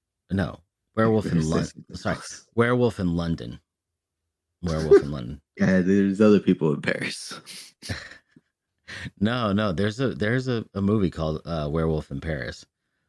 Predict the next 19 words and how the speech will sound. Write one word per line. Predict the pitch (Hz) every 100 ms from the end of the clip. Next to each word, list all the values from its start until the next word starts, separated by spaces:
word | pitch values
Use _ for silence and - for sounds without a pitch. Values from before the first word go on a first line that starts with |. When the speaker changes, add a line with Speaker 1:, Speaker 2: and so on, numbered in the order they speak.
| _ _ -
Speaker 1:
Um, | 87 76 65
Speaker 2:
Oh. | - 170 - - -
Speaker 1:
yeah. | 190 - - - - - _ 101
Uh, | 101 104 80 73 - _ _ _ _ _ _
but, | 104 98 -
uh, | 95 90
no, | 101 -
it's, | - 90
it's | 101 -
called | 113 95
Speaker 2:
<laughs> |
Speaker 1:
Werewolf | 98 101 101 92
in | 90 85
London. | 85 85 73 69 73 _ -
And, | 90 85 80 76 85
um, | 73 60 57 - _ _
I | 87
walked | 80 82 82 -
in | 85 80 78